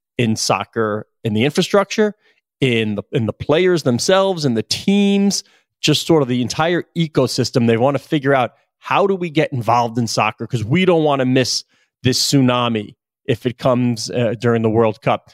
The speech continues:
And that's gonna start now. So I'm, I'm a be-, I'm a believer in, in soccer. And the next, and I know we've heard for many, many years, you know, soccer is the next big thing, but you can't deny what M L S has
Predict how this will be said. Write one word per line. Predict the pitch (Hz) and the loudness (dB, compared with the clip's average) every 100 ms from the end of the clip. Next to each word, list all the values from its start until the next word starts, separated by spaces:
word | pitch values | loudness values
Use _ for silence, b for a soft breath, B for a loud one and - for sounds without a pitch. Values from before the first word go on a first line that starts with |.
| b 135 | b 0
And | 151 | 0
that's | 185 | 0
gonna | 190 160 | -2 -2
start | - 135 | 0 -2
now. | 120 - _ _ _ _ - | -2 -6 _ _ _ _ -12
So | - 143 123 120 117 - | -2 2 4 2 0 0
I'm, | 127 143 | -2 0
I'm | 139 151 | -2 -2
a | |
be-, | 131 143 120 - | -2 -4 -6 -4
I'm | 147 170 | 0 0
a | |
believer | 160 160 156 113 104 | 0 0 0 0 -4
in, | 107 120 117 113 | -2 -2 -2 -2
in | - 117 110 | -2 -4 0
soccer. | 117 107 - | 0 0 -2
And | 113 | -2
the | 113 | -2
next, | 113 | 0
and | 127 | 0
I | 123 | 2
know | 135 | 0
we've | 135 | 0
heard | 139 135 107 | -2 -2 -2
for | |
many, | 117 120 143 | -2 0 0
many | 143 156 | 0 0
years, | 165 143 127 131 - b b - | 2 2 2 0 -8 b b -2
you | |
know, | 117 | -2
soccer | - 123 - | 0 -2 -2
is | 135 | -2
the | 135 | -2
next | 135 - | -4 -4
big | 135 | -6
thing, | - 143 143 151 _ _ _ _ | 0 0 0 -6 _ _ _ _
but | 123 110 - | -4 -4 -8
you | - | -8
can't | - 143 135 | -2 -2 0
deny | 156 143 139 | 0 2 0
what | 156 135 135 127 - | -2 0 -2 -2 -4
M | 131 131 | -2 0
L | 131 | 2
S | 131 - - - | 0 -2 -8 -8
has | - 127 | -4 -4